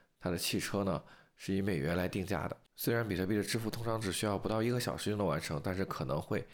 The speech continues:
延长到一天或者更长的时间。另外呢，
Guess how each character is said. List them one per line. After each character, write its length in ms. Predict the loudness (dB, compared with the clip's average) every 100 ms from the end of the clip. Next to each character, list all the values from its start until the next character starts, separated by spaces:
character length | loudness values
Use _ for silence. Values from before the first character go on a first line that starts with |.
| -20 -10 -2
延 140 | -2
长 160 | 0 0
到 140 | 2
一 140 | 2
天 240 | 0 0 0
或 160 | -2
者 100 | -2
更 180 | 0 -2
长 220 | -4 -6
的 60 | -6
时 160 | -6 -8
间。 140 | -12 -14 -20 -20 -20 -4
另 140 | 0
外 180 | 2 2
呢， 160 | 0